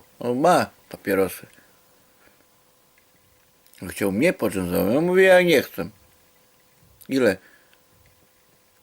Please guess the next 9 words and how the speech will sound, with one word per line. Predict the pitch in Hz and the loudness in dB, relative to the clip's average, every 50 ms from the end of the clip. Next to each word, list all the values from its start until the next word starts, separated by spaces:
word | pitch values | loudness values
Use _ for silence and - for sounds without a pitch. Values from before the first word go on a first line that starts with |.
| _ _ _ _ _ _ _ _ _ _ _ _ _ | _ _ _ _ _ _ _ _ _ _ _ _ _
papierosów? | - - - - 104 104 98 92 - 101 87 - _ _ _ _ _ _ _ _ _ _ _ _ _ _ _ _ _ _ _ _ _ _ _ _ _ _ _ _ _ _ _ _ _ _ _ _ _ _ _ _ _ _ _ _ _ _ _ | -20 -10 -8 -6 -4 -4 -4 -6 -8 -12 -14 -14 _ _ _ _ _ _ _ _ _ _ _ _ _ _ _ _ _ _ _ _ _ _ _ _ _ _ _ _ _ _ _ _ _ _ _ _ _ _ _ _ _ _ _ _ _ _ _
Ja | - 117 123 131 | -6 -6 -4 -4
nie | 135 135 | -2 -2
mam | 127 123 117 107 | -4 -4 -6 -6
pieniędzy, | - 123 123 131 131 120 101 90 92 87 - _ _ _ _ _ _ _ _ - - - - - - - _ _ _ _ _ _ _ _ _ _ _ _ _ _ _ _ - - _ _ _ _ _ _ _ _ _ _ _ _ _ _ _ _ _ _ _ _ - | -8 -6 -2 -2 -2 -2 -2 -4 -8 -10 -12 _ _ _ _ _ _ _ _ -20 -20 -20 -20 -20 -20 -20 _ _ _ _ _ _ _ _ _ _ _ _ _ _ _ _ -20 -20 _ _ _ _ _ _ _ _ _ _ _ _ _ _ _ _ _ _ _ _ -12
żeby | 98 98 98 87 95 87 | -10 -10 -10 -10 -10 -6
tak | - 101 95 - - | -6 -6 -6 -6 -8
sobie | - 98 87 92 95 92 - _ _ _ _ _ _ _ _ _ _ _ _ - - - - | -12 -10 -8 -8 -8 -8 -10 _ _ _ _ _ _ _ _ _ _ _ _ -20 -20 -16 -12
rządzić. | 95 90 90 92 98 95 90 87 92 90 80 | -10 -8 -6 -4 -4 -6 -6 -8 -10 -14 -14